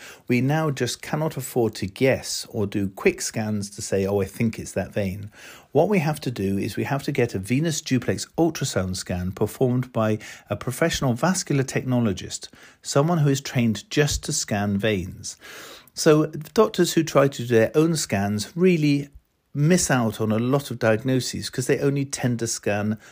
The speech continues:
the great and small saphenous vein. What you actually need to get a proper diagnosis is you need to have all of the veins scanned,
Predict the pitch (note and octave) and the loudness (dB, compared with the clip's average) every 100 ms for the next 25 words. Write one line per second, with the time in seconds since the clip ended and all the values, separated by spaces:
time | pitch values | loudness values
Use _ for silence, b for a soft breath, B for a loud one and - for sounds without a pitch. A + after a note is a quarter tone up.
0 | B - G2 A2+ A2 G2+ - A2+ G2+ - | B -8 -2 0 0 -2 -4 -2 -4 -4
1 | G2+ F#2+ - A2+ F#2+ G#2+ B B _ F#3 | -4 -2 0 0 -2 -6 B B _ 0
2 | F3 C#3+ D#3+ - A#2 A2 G2 G2 G2 - | 2 2 2 -2 0 0 2 0 -2 -4
3 | G2+ G2 F#2+ - E3+ - G2+ F#2+ F#2+ F#2+ | -4 -4 -2 0 2 2 0 0 -2 -4
4 | F2+ F#2+ - B B B - D#3+ D3+ C3 | -4 -6 -8 B B B 0 2 2 2
5 | B2+ C3 B2 - A2 - - F3+ E3 A2 | 2 2 0 -4 -4 -2 4 6 6 2
6 | G2+ F#2 F2+ - - F#2 F2+ | -4 -2 -4 -6 -6 -6 -6